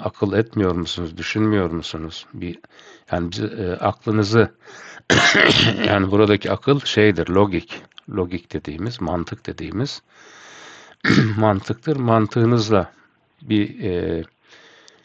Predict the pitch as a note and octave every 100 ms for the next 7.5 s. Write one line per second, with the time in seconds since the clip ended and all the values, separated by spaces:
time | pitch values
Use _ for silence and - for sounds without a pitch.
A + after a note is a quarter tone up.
0 | _ - - G2+ A#2+ A#2+ D3+ G2+ G#2 A#2
1 | A#2+ C#3+ - D#3 D#3+ _ _ _ _ _
2 | _ _ - G#2+ A#2 C3+ A2 C3 C3 A#2+
3 | - A#2 G#2+ G2+ A#2+ G#2+ G#2+ G2 G2+ G2+
4 | G2 A2+ D#3 - A#2 A2 G#2 - G2+ G2+
5 | G2+ C#3+ A#2 G#2 A2 G#2 F2+ F#2+ C3 -
6 | - F#2 E2 G2 - _ _ - G2+ -
7 | G#2+ A#2+ B2+ E3 -